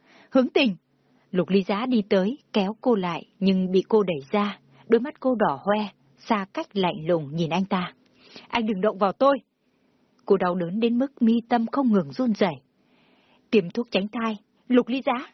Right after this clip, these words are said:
anh nói tiêm thuốc tránh thai chính là cách để anh mượn cớ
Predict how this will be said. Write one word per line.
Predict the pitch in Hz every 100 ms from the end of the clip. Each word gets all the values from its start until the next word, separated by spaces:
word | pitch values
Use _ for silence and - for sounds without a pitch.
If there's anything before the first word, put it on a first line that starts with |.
| _ _
anh | - 285
nói | 262
tiêm | - 320 320
thuốc | 320 359
tránh | 262 302
thai | - 285 294 - _
chính | 320
là | 311 202 -
cách | -
để | 233
anh | 196 262 262
mượn | 262 220 -
cớ | 226